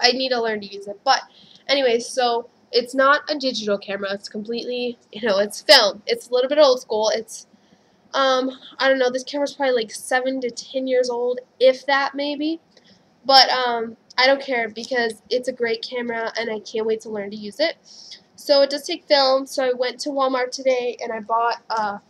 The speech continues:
batteries. These batteries were, like, ten dollars. Hopefully they last.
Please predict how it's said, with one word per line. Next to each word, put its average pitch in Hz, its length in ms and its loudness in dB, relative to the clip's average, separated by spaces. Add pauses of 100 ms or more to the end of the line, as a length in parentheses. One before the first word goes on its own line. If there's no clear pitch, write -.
(120)
batteries. 247 680 -4 (680)
These 269 140 -6
batteries 254 500 4
were, 233 140 0
like, 214 380 0 (1040)
ten 330 280 2
dollars. 247 640 4 (260)
Hopefully 262 420 0
they 240 180 -2
last. 208 560 0